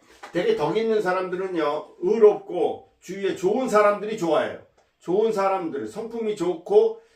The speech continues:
그런 의로운 사람들이 덕 있는 사람을 좋아하게 돼 있습니다. 그러나 소인들은 그런 덕 있는 그런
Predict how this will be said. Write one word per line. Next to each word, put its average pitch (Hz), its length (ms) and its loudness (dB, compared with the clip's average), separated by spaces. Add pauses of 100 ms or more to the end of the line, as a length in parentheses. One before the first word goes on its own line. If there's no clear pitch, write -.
(120)
그런 175 460 -6 (260)
의로운 214 400 6
사람들이 180 600 -4
덕 165 200 -2
있는 196 220 -8
사람을 165 360 -6
좋아하게 151 380 0
돼 139 120 -2
있습니다. 120 340 -12
그러나 175 200 -6
소인들은 226 800 -2 (380)
그런 180 420 -2 (320)
덕 175 240 -2
있는 214 400 0
그런 160 400 -6